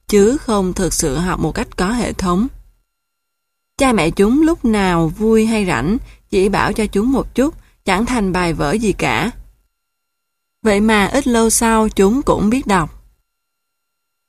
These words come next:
Khi vào trường, chúng làm bài, học bài rất dễ dàng. Trẻ khác học mất bốn năm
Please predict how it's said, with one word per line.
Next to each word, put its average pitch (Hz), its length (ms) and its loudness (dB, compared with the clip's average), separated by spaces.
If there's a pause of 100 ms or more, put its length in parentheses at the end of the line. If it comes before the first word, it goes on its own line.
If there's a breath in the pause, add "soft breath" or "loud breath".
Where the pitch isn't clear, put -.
(460)
Khi 269 120 2
vào 220 220 0
trường, 185 380 2 (280 soft breath)
chúng 196 180 2
làm 208 280 0
bài, 170 340 -2
học 185 240 -8
bài 180 260 -2
rất 226 180 -6
dễ - 180 -2
dàng. 196 380 -2 (800)
Trẻ 190 160 4
khác 269 340 -4
học 190 200 -2
mất 254 240 -2
bốn 208 280 0
năm 214 240 0